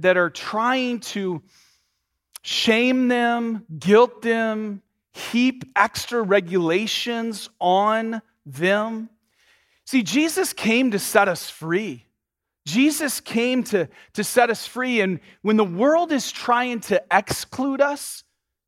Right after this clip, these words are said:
Jesus is working to include us. And this is so important to recognize,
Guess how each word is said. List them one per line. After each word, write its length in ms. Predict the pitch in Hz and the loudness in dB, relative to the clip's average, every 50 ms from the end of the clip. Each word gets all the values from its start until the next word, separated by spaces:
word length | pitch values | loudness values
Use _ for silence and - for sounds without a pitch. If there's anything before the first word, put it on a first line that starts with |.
| _ | _
Jesus 920 | 151 151 135 170 240 269 302 311 247 190 202 180 165 151 - - - - - - _ _ _ _ _ _ _ | -12 -6 0 2 2 4 4 2 2 0 0 0 0 -2 -4 -8 -10 -12 -16 -20 _ _ _ _ _ _ _
is 160 | 180 180 139 | 0 0 0
working 400 | 147 160 202 214 208 - 196 190 | 2 4 4 4 4 2 -4 -6
to 200 | 160 - 180 170 - - | -4 -4 -6 -6 -4 -4
include 520 | 202 208 208 202 - - - 170 147 135 120 | -2 -2 -2 -2 -4 -4 -4 -4 -4 -4 -6
us. 480 | 113 104 - - - - - - - - _ _ _ _ _ _ _ _ _ _ _ _ - - | -8 -10 -12 -14 -16 -16 -16 -18 -20 -20 _ _ _ _ _ _ _ _ _ _ _ _ -4 0
And 120 | 190 214 | 4 4
this 200 | 247 285 277 - | 4 4 4 2
is 100 | 285 226 | -2 -2
so 640 | - - - - - - 247 247 254 269 285 285 285 | -2 -4 -6 -4 0 2 4 6 6 4 2 0 -2
important 720 | 269 - 240 226 208 165 - - 226 240 233 - 220 214 175 | -4 -4 -4 -4 -4 -6 -6 -2 0 0 0 0 -4 -8 -6
to 120 | - 190 | -6 -2
recognize, 920 | 165 180 190 208 - - 190 160 156 147 139 127 147 170 196 - - - - | 0 0 0 0 -2 -6 -10 -8 -8 -8 -6 -8 -10 -12 -14 -18 -18 -20 -20